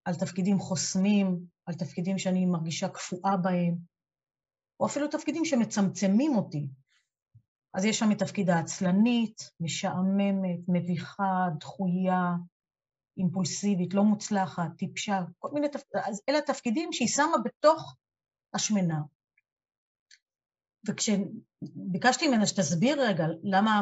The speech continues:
מה זה החיבור, אז היא אמרה, "כשאני נכנסת למקום, ישר רואים את השמנה, אני מרגישה שרואים לי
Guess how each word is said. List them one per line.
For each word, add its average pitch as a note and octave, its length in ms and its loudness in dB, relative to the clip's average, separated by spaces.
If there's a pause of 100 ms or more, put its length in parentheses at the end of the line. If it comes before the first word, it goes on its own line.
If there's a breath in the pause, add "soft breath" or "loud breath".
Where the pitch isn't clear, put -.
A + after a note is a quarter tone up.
מה G3+ 80 2
זה G3+ 120 0
החיבור, F#3 380 -4
אז - 100 -4
היא A#3 100 2
אמרה, B3+ 180 0
"כשאני C4+ 280 0
נכנסת A#3+ 460 -2
למקום, E3+ 500 -2 (840)
ישר E3 320 4
רואים B3+ 300 8
את A3+ 120 -4
השמנה, E3 480 0 (840)
אני B3 260 2
מרגישה G3 560 4
שרואים D4+ 580 0
לי D4+ 300 0